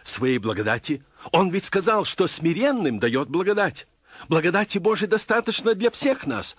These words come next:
Бог всякой благодати щедро её наделяет. Благодать и мир вам да умножится. Когда Бог наделяет св-, свою благодать,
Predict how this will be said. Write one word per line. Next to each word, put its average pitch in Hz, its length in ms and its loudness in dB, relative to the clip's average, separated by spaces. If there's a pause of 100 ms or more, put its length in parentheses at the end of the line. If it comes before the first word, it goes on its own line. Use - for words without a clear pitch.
Бог 226 200 2
всякой 262 460 0
благодати 143 540 -2
щедро 226 440 0
её 135 220 2
наделяет. 110 680 -2 (400)
Благодать 156 640 0
и 175 160 0
мир 240 400 2
вам 202 360 2
да 202 200 2
умножится. 123 800 0 (260)
Когда 160 300 2
Бог 262 320 0
наделяет 139 580 0
св-, - 240 -12
свою 226 400 2
благодать, 123 580 -2